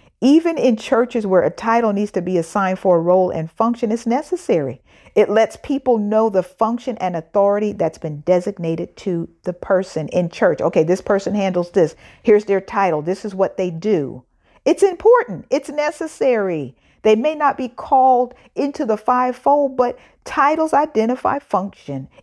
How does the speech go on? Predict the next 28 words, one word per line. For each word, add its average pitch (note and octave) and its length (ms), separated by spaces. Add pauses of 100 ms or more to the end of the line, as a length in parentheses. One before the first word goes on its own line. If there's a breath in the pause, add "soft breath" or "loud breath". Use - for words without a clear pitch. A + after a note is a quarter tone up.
It C#4 280
promotes A3 680 (160)
order. F#3+ 360
I E3 120
cannot A#3+ 640
stress - 400
this F#3 220
enough. E3 640 (680)
Cannot C4+ 400
stress F3+ 320
this D#3 160
enough. C#3+ 340 (220 soft breath)
Yes, B3+ 260
you B3 80
need A#3 240
your F#3 100
title. C#3+ 500 (380)
Stop B3+ 560
tampering B3 540
with G#3+ 160
the G#3 80
title. F#3 380
We A#3+ 100
don't G3 240
run F3+ 220
after C4+ 380
a F3+ 60
title. - 600